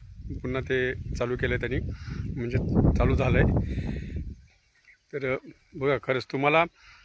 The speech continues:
दाखवण्यापाठी मागचा एकच उद्देश की हे पंधरा वीस दिवसापूर्वी ह्यांना पानंही नव्हती. म्हणजे हे, हे जी, जी आत्ता उगवलेली रोपं आहेत, दहा बारा दिवसातच उगवलेली रोपं आहेत, अं, ज्याला आपण कुडा म्हणतो. बघा एकदम म्हणजे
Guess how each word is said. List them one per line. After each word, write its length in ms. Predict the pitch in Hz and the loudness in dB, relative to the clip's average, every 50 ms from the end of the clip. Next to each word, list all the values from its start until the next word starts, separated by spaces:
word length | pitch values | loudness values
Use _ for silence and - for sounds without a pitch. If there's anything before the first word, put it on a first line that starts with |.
| _ _ _ _ _ _ _ _ - - - - - - - - - - - | _ _ _ _ _ _ _ _ -20 -20 -20 -20 -20 -20 -20 -20 -20 -6 2
दाखवण्यापाठी 680 | 127 123 135 - - - 180 185 196 190 180 165 185 208 151 147 - - 202 175 165 165 165 | 4 4 4 4 2 4 4 6 6 6 6 6 4 2 -2 -4 -6 -4 -2 0 0 2 2
मागचा 280 | 170 156 - - 190 185 | 0 0 2 4 4 4
एकच 260 | 180 - 196 185 170 | 4 4 0 0 0
उद्देश 340 | 156 143 139 156 156 - - - | -2 -2 0 -2 -2 -2 -4 -6
की 140 | - 185 196 202 - - | -4 -2 -2 -4 -4 -6
हे 160 | 190 139 175 185 - - | -2 0 0 0 2 2
पंधरा 260 | 180 160 165 180 202 | 2 4 6 6 6
वीस 180 | 196 202 202 180 | 6 4 2 -2
दिवसापूर्वी 520 | 190 190 165 - 202 185 202 190 196 180 | -2 -4 -2 -2 -2 -2 0 -2 0 0
ह्यांना 280 | 170 170 170 180 185 202 - - _ | 0 0 0 2 0 0 -2 -2 _
पानंही 380 | 151 143 143 156 170 175 185 170 | 0 2 4 6 6 6 6 6
नव्हती. 340 | 151 127 120 - 127 135 143 - - - - _ - - - - - | 4 2 0 -2 -6 -8 -8 -10 -14 -20 -20 _ -20 -20 -16 -10 -8
म्हणजे 280 | 131 131 135 131 143 127 | -6 -4 -2 0 0 0
हे, 100 | 131 131 | 0 0
हे 340 | 135 - - 135 131 135 127 | -2 -4 -4 -4 -2 -2 -2
जी, 200 | 127 147 147 147 | -2 -4 -4 -4
जी 300 | 131 123 135 139 156 165 | -6 -4 0 4 4 4
आत्ता 240 | 147 - - 160 | 4 4 2 2
उगवलेली 440 | 156 143 139 156 156 151 156 156 156 | 2 2 2 2 2 2 2 2 2
रोपं 280 | 151 139 117 123 - 143 | 0 -2 -2 0 2 2
आहेत, 100 | 151 139 | 2 2
दहा 200 | 117 104 107 123 | 0 -2 -2 2
बारा 220 | 143 147 147 151 | 2 2 2 2
दिवसातच 460 | 147 151 139 - 165 151 156 165 160 | 0 -2 -4 -4 -4 -4 -4 -6 -6
उगवलेली 420 | 160 135 127 139 139 139 143 143 139 | -6 -4 -2 -2 -2 -2 -4 -4 -6
रोपं 280 | 127 117 110 - 127 | -6 -8 -6 -4 -4
आहेत, 80 | 120 143 - _ - - - - _ _ _ - | -4 -4 -6 _ -20 -20 -20 -20 _ _ _ -8
अं, 300 | 135 131 131 123 123 120 | -6 -4 -4 -4 -4 -4
ज्याला 200 | 117 123 127 135 | -4 -2 -2 -2
आपण 200 | 135 - - 147 139 - | -2 -2 -4 -6 -6 -6
कुडा 260 | - 135 131 143 147 | -6 -2 2 2 2
म्हणतो. 360 | 147 131 117 107 - 127 151 175 - _ - - - - - - _ _ _ _ _ _ _ _ _ - _ - | 2 2 -2 -4 -4 -6 -6 -6 -8 _ -20 -20 -20 -20 -20 -20 _ _ _ _ _ _ _ _ _ -20 _ -8
बघा 240 | 190 135 127 127 131 - _ _ - - - - _ _ _ 392 | -4 -2 -2 -2 -2 -4 _ _ -18 -18 -18 -20 _ _ _ -6
एकदम 280 | 180 143 147 185 180 | -6 0 2 2 4
म्हणजे 220 | 190 185 185 214 | 4 4 4 2